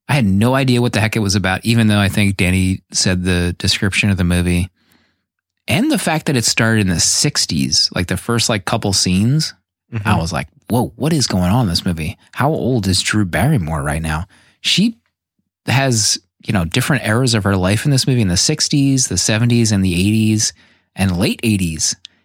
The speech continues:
Speaker 1: And
Speaker 2: Mm-hmm.
Speaker 1: I think they do a pretty good job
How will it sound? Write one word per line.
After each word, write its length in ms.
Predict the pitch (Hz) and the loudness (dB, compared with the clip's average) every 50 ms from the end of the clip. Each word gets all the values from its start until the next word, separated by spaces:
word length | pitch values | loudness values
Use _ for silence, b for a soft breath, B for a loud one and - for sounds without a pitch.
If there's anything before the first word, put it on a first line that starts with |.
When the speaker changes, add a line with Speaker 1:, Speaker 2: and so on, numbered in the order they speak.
| B B _ _ | B B _ _
Speaker 1:
And 560 | - 113 113 113 113 113 113 110 107 110 123 - _ _ | -2 0 2 2 2 2 2 2 0 0 -2 -6 _ _
Speaker 2:
Mm-hmm. 340 | 113 110 107 110 110 110 107 - _ _ _ _ _ - | -4 -2 0 0 0 -2 -4 -8 _ _ _ _ _ -6
Speaker 1:
I 60 | 156 | -2
think 180 | 208 330 349 330 | -2 0 0 0
they 60 | 339 | 0
do 120 | 262 294 302 | 0 0 0
a 40 | |
pretty 200 | 262 - 240 269 269 | 0 0 0 0 0
good 160 | 294 269 226 | 0 2 2
job 380 | 165 180 226 254 117 98 92 | 2 2 2 0 0 -2 -4